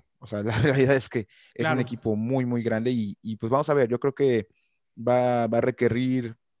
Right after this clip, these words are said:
Speaker 1: posiblemente, creo, creo que les faltaron algunas piezas en defensa, es posiblemente lo, lo único que, que les reprocharía. En ofensiva se me hacen muy completos, es la realidad, yo creo que ahí están pas-,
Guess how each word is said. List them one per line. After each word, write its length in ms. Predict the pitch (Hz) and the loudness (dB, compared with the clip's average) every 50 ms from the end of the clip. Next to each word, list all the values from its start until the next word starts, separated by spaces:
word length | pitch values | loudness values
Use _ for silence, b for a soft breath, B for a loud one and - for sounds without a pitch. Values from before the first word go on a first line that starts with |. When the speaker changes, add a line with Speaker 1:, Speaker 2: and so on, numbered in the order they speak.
| _ _ _ _ _ _ _ _ _ _ _ _ _ - - | _ _ _ _ _ _ _ _ _ _ _ _ _ -20 -10
Speaker 1:
posiblemente, 760 | - 123 - - 135 143 143 139 135 135 123 - 135 127 120 | -8 -8 -6 -2 0 0 0 0 0 -2 0 2 2 2 4
creo, 180 | - 131 131 - | 4 2 0 2
creo 160 | - 143 139 | 0 -2 0
que 80 | - 147 | 2 0
les 140 | 143 120 - | 0 0 2
faltaron 400 | 123 117 113 - 127 127 135 127 | 0 0 2 2 2 2 2 2
algunas 320 | 123 123 123 131 131 - | 2 0 0 -2 -4 -4
piezas 280 | - 135 127 127 117 - | -2 -2 -2 -2 -2 -4
en 80 | 120 | -4
defensa, 480 | 117 117 - 139 135 131 - 160 - - _ _ | -4 -2 -2 -2 -2 -2 -2 -4 -4 -8 _ _
es 140 | - 120 - | -14 -12 -10
posiblemente 600 | - 131 117 131 123 120 120 120 120 113 - 117 110 | -10 -8 -8 -6 -6 -4 -4 -4 -6 -6 -6 -8 -8
lo, 260 | 110 104 101 107 - b b b b b b b b _ | -6 -8 -8 -10 -14 b b b b b b b b _
lo 120 | - 120 | -2 0
único 260 | 123 123 117 127 117 - | 0 2 2 0 0 2
que, 460 | - 110 110 104 104 101 101 95 - _ _ _ _ _ _ _ _ _ _ _ | 2 2 2 2 0 -2 -4 -8 -12 _ _ _ _ _ _ _ _ _ _ _
que 200 | - 117 113 110 | -6 -6 -4 -4
les 400 | 107 104 101 98 - - - 110 | -4 -4 -6 -6 -10 -16 -10 -4
reprocharía. 680 | 110 110 - - 113 104 - 113 110 123 143 151 143 - | -4 -2 0 0 -2 0 2 2 4 4 4 4 4 2
En 160 | - 120 117 | 0 0 0
ofensiva 380 | 117 - 120 113 - - 139 127 | 0 0 -2 -4 -2 -2 -2 -2
se 80 | - | 0
me 80 | 120 120 | 0 0
hacen 180 | 117 127 120 117 | 0 0 -2 -4
muy 140 | 123 131 | -4 -4
completos, 540 | - 123 104 123 117 110 - 110 - - _ _ _ _ - | -4 -4 0 0 0 0 -2 -6 -18 -20 _ _ _ _ -10
es 140 | 117 117 117 | -8 -4 -2
la 100 | 110 107 | -2 -2
realidad, 280 | 107 107 107 110 110 107 | 0 0 0 0 0 0
yo 180 | 117 113 - _ _ _ _ _ _ _ _ _ _ _ _ _ _ _ _ _ _ | -2 -2 -4 _ _ _ _ _ _ _ _ _ _ _ _ _ _ _ _ _ _
creo 140 | - - 120 | -18 -12 -4
que 80 | - 117 | 0 2
ahí 320 | 113 117 120 117 113 110 | 2 2 2 2 0 -2
están 420 | 101 - - 113 113 110 107 101 | -2 -2 -4 -4 -2 -4 -6 -6
pas-, 320 | - 110 107 - - - | -6 -6 -6 -6 -10 -18